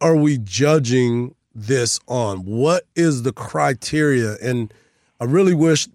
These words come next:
tonight I'm gonna be paying, like, a lot of attention to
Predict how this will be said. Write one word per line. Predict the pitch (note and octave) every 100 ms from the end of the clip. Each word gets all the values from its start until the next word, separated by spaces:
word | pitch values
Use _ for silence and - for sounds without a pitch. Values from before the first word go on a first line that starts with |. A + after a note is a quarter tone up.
| _
tonight | - D3 F3 E3 - -
I'm | D3+
gonna | D#3
be | D3+
paying, | A2+ D#3 C3
like, | A2
a |
lot | G#2 A#2+ E3 E3+
of | C#3+
attention | C3 D#3 C#3+ C#3 A#2
to | B2+ A#2